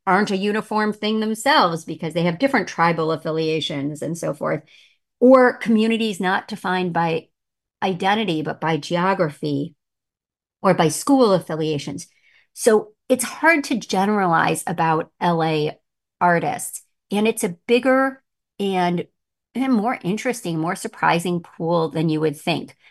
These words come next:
And I think the best example of this comes from the Hammer Museum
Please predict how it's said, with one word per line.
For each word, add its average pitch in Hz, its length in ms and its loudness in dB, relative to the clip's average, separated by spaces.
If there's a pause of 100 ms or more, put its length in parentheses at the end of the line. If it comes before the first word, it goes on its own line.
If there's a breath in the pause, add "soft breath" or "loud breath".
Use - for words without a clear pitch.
(640 soft breath)
And 202 200 2
I 196 80 2
think 240 340 0
the 349 120 -4
best - 360 0
example 175 600 -4
of 233 140 -6
this 269 240 0
comes 190 460 -4
from 180 160 0
the 170 60 0
Hammer 170 400 0
Museum 156 680 -2